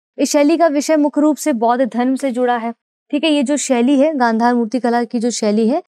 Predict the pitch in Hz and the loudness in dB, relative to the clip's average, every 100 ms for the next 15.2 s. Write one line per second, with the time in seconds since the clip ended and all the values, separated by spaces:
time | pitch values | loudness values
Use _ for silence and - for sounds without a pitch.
0 | _ _ 247 - 294 269 302 262 277 294 | _ _ -10 -2 0 2 2 2 0 0
1 | 294 220 247 294 294 339 254 247 262 220 | 0 0 -2 -2 0 0 2 0 0 -4
2 | 233 233 262 220 220 247 320 294 269 262 | -4 -4 -6 -4 -2 0 -2 -2 -2 0
3 | 277 320 370 - _ - 233 262 262 247 | 0 0 -2 -6 _ -2 2 4 4 0
4 | 247 202 240 269 294 - 233 220 214 247 | -2 0 2 2 0 -2 -2 0 0 0
5 | 302 294 277 196 240 226 277 240 220 247 | 0 0 -2 -2 -4 -2 0 0 -2 -4
6 | 381 339 240 247 233 226 339 320 214 226 | -6 -6 -6 -2 0 0 -2 -2 -2 -4
7 | 214 190 214 226 262 - 277 269 277 254 | -4 -4 -4 -4 -4 -4 0 2 2 2
8 | 220 214 226 208 190 196 196 202 202 _ | 0 -2 -2 -2 -2 -4 -4 -6 -8 _
9 | _ - 214 247 254 294 330 311 294 294 | _ -4 0 2 2 0 0 0 2 4
10 | 330 320 285 247 254 254 240 269 262 240 | 6 6 4 2 0 -2 0 0 0 0
11 | 233 254 240 233 247 240 240 269 262 _ | 2 2 2 2 2 2 2 2 0 _
12 | _ 247 254 247 277 214 240 262 254 247 | _ -2 0 0 0 0 2 2 0 0
13 | 254 233 262 254 262 226 226 - 220 208 | 0 0 -2 0 -2 -2 -4 -2 -2 0
14 | 254 240 233 240 233 202 220 220 254 262 | 0 0 0 -2 -2 -2 -2 -2 -2 0
15 | 254 | 0